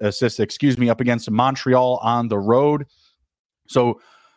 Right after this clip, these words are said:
let's see, Kuznetsov last four or five games here, he got one goal, one assist, two assists, zero points, that negative game I mentioned against Toronto on the twenty-fourth, and then one assist on the twenty-first. I, I just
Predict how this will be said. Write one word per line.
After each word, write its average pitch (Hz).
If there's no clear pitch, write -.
let's 123
see, 120
Kuznetsov 139
last 139
four 143
or 139
five 135
games 131
here, 135
he 123
got 110
one 131
goal, 101
one 131
assist, 101
two 160
assists, 110
zero 139
points, 117
that 110
negative 117
game 110
I 110
mentioned 107
against 110
Toronto 107
on 101
the 98
twenty-fourth, 131
and 120
then 117
one 127
assist 120
on 110
the 104
twenty-first. 110
I, -
I 95
just 104